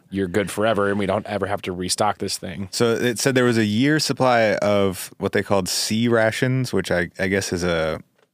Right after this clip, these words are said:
Speaker 2: is an
Speaker 1: It's a,
Speaker 2: army,
Speaker 1: it's a
Speaker 2: a military
Speaker 1: military
Speaker 2: term.
Speaker 1: thing. Yeah, like M R Es and stuff.
Speaker 2: Yeah, but C means that they're canned, pre-cooked,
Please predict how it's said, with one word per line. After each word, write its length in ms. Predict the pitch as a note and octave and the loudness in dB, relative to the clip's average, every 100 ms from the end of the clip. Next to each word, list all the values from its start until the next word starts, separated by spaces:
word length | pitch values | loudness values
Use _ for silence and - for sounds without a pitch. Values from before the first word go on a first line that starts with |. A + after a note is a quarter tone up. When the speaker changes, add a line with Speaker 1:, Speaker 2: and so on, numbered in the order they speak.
| - | -12
Speaker 2:
is 160 | - | -6
an 80 | F#2 | -4
Speaker 1:
It's 60 | - | -2
a, 20 | |
Speaker 2:
army, 340 | F2+ G2+ A2+ A2+ | 0 2 2 0
Speaker 1:
it's 260 | G#2 - | -2 -4
a 80 | G#2 | -2
Speaker 2:
a 20 | |
military 440 | F#2+ A2 A#2+ B2 A2+ | 2 2 4 2 2
Speaker 1:
military 40 | |
Speaker 2:
term. 300 | F2+ A#2 A#2 | 2 2 2
Speaker 1:
thing. 80 | - | 2
Yeah, 220 | G2 G2 | 0 0
like 220 | F#2 G2 G#2 | -2 -4 -4
M 120 | G2+ | -2
R 140 | F#2+ | 0
Es 260 | F#2 F#2 F#2 | 0 -2 -2
and 120 | G2+ | -4
stuff. 300 | - G2+ F#2+ | -4 -4 -2
Speaker 2:
Yeah, 420 | A#2+ B2+ B2 A2+ | 2 4 4 4
but 300 | G#2 F2 G#2+ - - _ - | 2 0 0 -2 -14 _ -6
C 500 | - - C#3 C3 B2+ | -4 0 2 2 4
means 400 | A#2 A2+ G#2+ - | 4 2 2 2
that 180 | F#2+ | 0
they're 140 | - F#2 | 0 -2
canned, 720 | - - A2+ A2+ A2 A2 G#2+ - _ _ _ | -2 -2 0 2 2 0 -2 -10 _ _ _
pre-cooked, 560 | - A#2+ - A2+ G#2 | -2 0 2 0 0